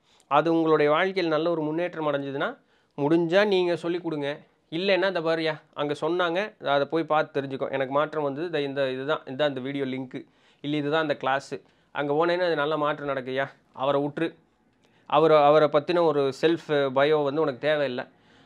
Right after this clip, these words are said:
அதுல இந்த செய்திகள்லாம் இருந்தது, எனக்கு ஒவ்-, ஒவ்வல, எனக்கு விருப்பம் இல்ல.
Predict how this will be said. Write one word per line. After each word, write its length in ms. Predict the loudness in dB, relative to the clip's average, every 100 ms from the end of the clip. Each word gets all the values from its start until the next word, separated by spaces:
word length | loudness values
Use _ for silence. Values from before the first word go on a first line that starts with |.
| _
அதுல 260 | 2 2
இந்த 140 | 0 -2
செய்திகள்லாம் 500 | -2 -2 0 0 0
இருந்தது, 320 | 0 -2 -4
எனக்கு 260 | -4 -4 -2
ஒவ்-, 320 | -4 -6 -4
ஒவ்வல, 380 | -2 0 0 2
எனக்கு 220 | 0 -2
விருப்பம் 300 | -2 -4 -6
இல்ல. 220 | -4 -4